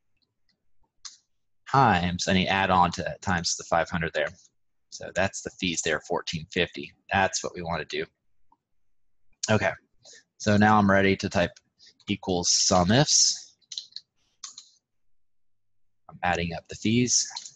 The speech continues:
control shift down, F four, comma. Criteria range is going to be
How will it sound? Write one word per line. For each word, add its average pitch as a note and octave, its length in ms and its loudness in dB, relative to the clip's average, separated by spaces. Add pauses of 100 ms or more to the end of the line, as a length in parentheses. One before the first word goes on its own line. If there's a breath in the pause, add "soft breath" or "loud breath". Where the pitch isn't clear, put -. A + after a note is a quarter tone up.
control F2+ 300 -2
shift - 320 -2
down, A2+ 320 4
F E2+ 220 0
four, A2+ 440 2 (580)
comma. - 420 0 (680)
Criteria G#2 420 4
range G#2 340 4
is - 100 -2
going F#2+ 200 2
to F2+ 100 2
be F2 340 -2